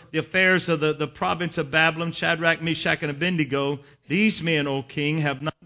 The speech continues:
regarded thee or served, uh, and served not thy God, nor worship the golden image which thou hast set up." Then Nebuchadnezzar, in rage and fury, commanded to bring Shadrach, Meshach, and Abednego, and they brought them,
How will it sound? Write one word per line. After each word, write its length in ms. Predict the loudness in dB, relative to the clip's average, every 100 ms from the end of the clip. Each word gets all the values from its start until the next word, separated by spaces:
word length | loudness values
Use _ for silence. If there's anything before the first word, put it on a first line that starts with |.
| _ _
regarded 640 | -6 -2 2 2 2 0
thee 340 | 0 0 0 -4 -16 -14
or 80 | -8
served, 600 | -2 0 2 0 -2 -10 _ _ -20
uh, 120 | -20 -20 _ _ _ _ -20 _ -20 -10
and 100 | -8
served 360 | -4 -2 0 0
not 240 | 0 0
thy 180 | -2 0
God, 380 | 0 -2 -2 -2
nor 180 | -2
worship 680 | 2 2 2 0 -2 -4 -12
the 100 | -6
golden 420 | 0 2 2 0
image 380 | 0 0 0 -4
which 180 | -8 -6
thou 160 | -4 0
hast 260 | -2 -2
set 200 | -2 0
up." 320 | 0 -4 -8 -20 _ -4
Then 260 | 2 2 4
Nebuchadnezzar, 840 | 2 0 -2 0 2 2 0 -2
in 240 | -2 -4 -4 _ _ _ _ _
rage 220 | -8 -4
and 160 | -4 -4
fury, 480 | 2 4 4 2 -2 -12 _
commanded 520 | -8 -2 2 2 -2 -6
to 60 |
bring 540 | -6 -2 0 0 -2 -6 -12 _ -6
Shadrach, 240 | 0 0
Meshach, 360 | 0 -2 0 0
and 80 | -2
Abednego, 580 | 0 2 2 0 0 0
and 140 | 0
they 140 | 0
brought 420 | -2 -4 -8 -8 -8
them, 340 | -6 -4 -6